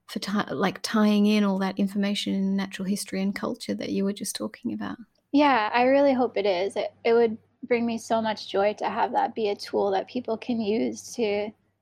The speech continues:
Speaker 2: to keep learning. I mean, I tell people, like, I'm, I, I'm not even from here. I'm just learning. And so I feel like
Speaker 1: Yeah.
Speaker 2: that,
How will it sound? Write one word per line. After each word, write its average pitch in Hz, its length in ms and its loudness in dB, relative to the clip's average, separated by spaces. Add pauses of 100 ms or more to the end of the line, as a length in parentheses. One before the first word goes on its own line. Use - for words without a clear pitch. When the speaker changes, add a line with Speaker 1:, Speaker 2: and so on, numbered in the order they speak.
(120)
Speaker 2:
to 262 120 0
keep 247 200 -2
learning. 226 560 0
I 226 80 0
mean, 233 160 2
I 233 160 4
tell 254 220 0
people, 214 720 -2
like, 208 240 -2
I'm, 247 280 2
I, 254 460 2 (300)
I'm 254 100 2
not 262 140 4
even 240 260 0
from 262 200 2
here. 247 180 2
I'm 240 120 -4
just 233 200 -4
learning. 247 560 0
And 240 160 2
so 254 120 0
I 247 160 4
feel 269 240 0
like 269 180 2
Speaker 1:
Yeah. 226 120 6
Speaker 2:
that, 214 160 4